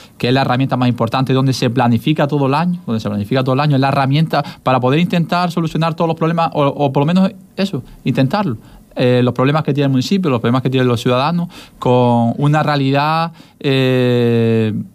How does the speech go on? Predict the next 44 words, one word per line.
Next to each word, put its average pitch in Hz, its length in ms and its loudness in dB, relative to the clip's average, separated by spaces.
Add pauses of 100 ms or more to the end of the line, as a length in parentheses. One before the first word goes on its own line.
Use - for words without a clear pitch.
(360)
ahora 117 140 0
estamos 131 220 0
en 127 60 2
el 131 60 2
año 131 100 -2
dos 131 80 -2
mil 131 100 0
veintitrés, 135 500 -2 (120)
o - 80 -6
sea, - 300 -4 (920)
la 135 120 2
única 156 260 2
manera 143 460 0 (260)
de 127 220 0
poder 131 400 2
llegar 135 380 2
a, 120 100 0
a, 110 1200 0
a 123 100 2
eso, 120 260 -2
a 107 80 -2
solucionar 113 480 -2
los 127 100 -2
problemas, 113 360 -2
a - 20 0
intentarlo, 139 560 -2
es 127 100 -2
tener 135 140 0
unos 131 160 0
presupuestos 131 420 -2
donde 117 200 0
tú 131 200 0
planifiques 135 560 0
qué - 80 -4
es 131 60 2
lo 123 100 0
que 123 80 -2
vas 120 120 0
a - 20 2
hacer 113 180 -2
durante 117 240 -2
todo 110 120 -4
ese 107 180 -6
año. 98 140 -2